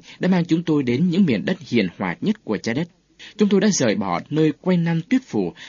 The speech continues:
để tới những cánh đồng xanh bất tận. Chúng tôi đã bỏ lại trên đầu mình sương mù xám đục của những miền băng giá để đến với bầu trời xanh tuyệt đẹp của xứ Sicily. Sau một bữa ăn tuyệt vời, bao gồm trái cây và nước suối, chúng tôi lên đường đi tới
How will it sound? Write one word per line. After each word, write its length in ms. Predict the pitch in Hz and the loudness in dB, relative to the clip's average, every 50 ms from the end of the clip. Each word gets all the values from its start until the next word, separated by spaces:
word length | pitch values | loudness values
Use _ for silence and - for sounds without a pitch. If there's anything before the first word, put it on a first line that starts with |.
| - - | -6 -2
để 100 | 123 117 | -2 0
tới 160 | - 131 160 | 2 2 2
những 140 | 170 156 202 | 2 0 0
cánh 220 | - 196 220 220 | 0 2 2 2
đồng 220 | 151 117 98 90 | 2 0 -2 -2
xanh 320 | 87 - - 170 175 170 165 | -2 -2 -2 -2 -2 -2 -2
bất 200 | 185 - - _ | -4 -6 -4 _
tận. 160 | - 82 - - _ _ _ _ _ _ _ - - _ _ - | -6 -6 -6 -6 _ _ _ _ _ _ _ -20 -20 _ _ 4
Chúng 120 | 170 190 | 4 4
tôi 320 | 175 - 143 135 127 117 113 | 6 4 4 4 4 2 2
đã 140 | - 175 | 0 -2
bỏ 220 | 170 156 117 101 92 | -2 0 0 0 0
lại 200 | 98 107 98 - - | 0 -2 -2 -2 -2
trên 120 | - 175 | -2 -2
đầu 160 | 131 120 107 - | 0 -2 -2 -2
mình 180 | - 110 104 95 - - - - | 0 0 0 -2 -4 -8 -12 -10
sương 260 | - - 202 196 165 | -2 2 4 4 4
mù 180 | 131 113 104 98 | 4 0 0 -2
xám 240 | - - 117 127 185 175 | -2 -2 -2 -2 -2 -2
đục 180 | 117 104 - _ _ | -2 -2 -4 _ _
của 120 | - 110 104 | -4 -4 -2
những 220 | 87 - 139 180 | -2 -2 -2 0
miền 160 | 156 123 95 - - | 0 0 -2 -4 -6
băng 180 | - 143 147 135 | -6 -6 -6 -6
giá 280 | 135 110 107 113 151 175 - - - - | -6 -6 -6 -6 -8 -10 -12 -14 -4 0
để 100 | 139 139 | 2 4
đến 180 | 123 139 175 | 4 4 2
với 120 | 165 220 196 | 2 0 2
bầu 160 | 147 117 101 | 2 0 0
trời 220 | - - 110 98 | 0 0 -2 0
xanh 220 | 90 - - 87 82 - - | -2 -2 -2 -2 -2 -2 -2
tuyệt 120 | 117 104 - | -2 -2 -2
đẹp 200 | 107 104 95 - _ _ | -2 -4 -4 -4 _ _
của 140 | - 107 95 | -6 -4 -4
xứ 280 | - - 110 101 131 170 | -4 -4 -6 -6 -6 -6
Sicily. 520 | 165 - - - 127 - - 123 110 101 - _ _ _ _ _ _ _ _ _ _ _ _ _ _ _ _ _ _ _ _ - | -4 -4 -2 -2 -2 -2 -2 -2 -4 -4 -6 _ _ _ _ _ _ _ _ _ _ _ _ _ _ _ _ _ _ _ _ -8
Sau 220 | - - - 147 | -4 0 0 0
một 140 | 127 107 - | 0 0 0
bữa 140 | 117 123 - | 0 -2 -2
ăn 160 | - 147 131 127 - | -2 -4 -6 -4 0
tuyệt 160 | - 117 - - - | 0 0 0 0 -4
vời, 260 | 107 101 92 87 - - _ _ | -4 -2 -2 -4 -6 -10 _ _
bao 120 | - 151 143 - | -4 -4 -2 0
gồm 220 | 117 107 98 87 | 0 0 0 -2
trái 220 | 85 - - 123 - - | -4 -4 -4 -4 -2 -2
cây 220 | - 139 127 123 - - | -2 -2 -2 -4 -4 -4
và 180 | 113 95 85 - | -4 -4 -4 -2
nước 120 | 135 151 | -4 -4
suối, 300 | 165 - - 120 117 127 165 180 - - - - - - | -2 -2 -4 -4 -6 -6 -6 -10 -12 -14 -20 -20 -2 2
chúng 120 | - 190 180 | 2 2 4
tôi 200 | 180 165 156 147 | 4 4 4 6
lên 160 | 156 156 135 | 4 4 2
đường 220 | 120 113 104 95 92 - - - - | 2 0 0 -2 -4 -8 -16 -6 0
đi 120 | 180 175 | 0 2
tới 240 | 170 - 135 160 208 | 2 2 2 2 2